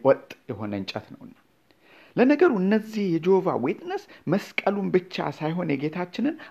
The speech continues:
አምላክነቱንም ስለሚክድ ቦታም አንሰጣቸው። በአንድ እንጨት ተሰቀለ አልተሰቀለ፣ ቲ ሼፕ ባለው መስቀል ተሰቀለ አልተሰቀለ፣ ያህዌ ለኢየሱስ ክርስቶስ ሞት የፈጸመው ድንቅ ሥራ ውበትና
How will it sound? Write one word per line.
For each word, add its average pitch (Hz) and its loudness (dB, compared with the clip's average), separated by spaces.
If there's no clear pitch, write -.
አምላክነቱንም 190 0
ስለሚክድ 143 -4
ቦታም 117 0
አንሰጣቸው። - -12
በአንድ 285 8
እንጨት 220 -2
ተሰቀለ 202 -2
አልተሰቀለ፣ 151 0
ቲ 269 -4
ሼፕ - 0
ባለው 160 0
መስቀል 147 -4
ተሰቀለ - -4
አልተሰቀለ፣ - -6
ያህዌ 220 4
ለኢየሱስ 214 -2
ክርስቶስ - -10
ሞት - -6
የፈጸመው 180 0
ድንቅ 220 0
ሥራ 240 -2
ውበትና 185 2